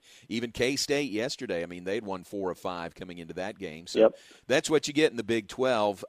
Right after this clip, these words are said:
Speaker 1: Um, uh, let me ask you this. You, you've, uh, been at this tournament probably every year, uh, that there has been a Big Twelve conference. It is certainly different,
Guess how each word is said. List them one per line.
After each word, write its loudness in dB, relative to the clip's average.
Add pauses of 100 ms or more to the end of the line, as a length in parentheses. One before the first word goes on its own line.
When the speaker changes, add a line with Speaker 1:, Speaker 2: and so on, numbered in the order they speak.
Speaker 1:
Um, -2
uh, -4
let -2
me -2
ask -2
you 0
this. 2
You, -8
you've, -8
uh, 4
been 2
at -2
this 0
tournament -2
probably 4
every 0
year, 0 (360)
uh, 2
that 0
there 4
has 0
been 0
a -2
Big -2
Twelve 2
conference. -2
It -2
is -4
certainly 0
different, -2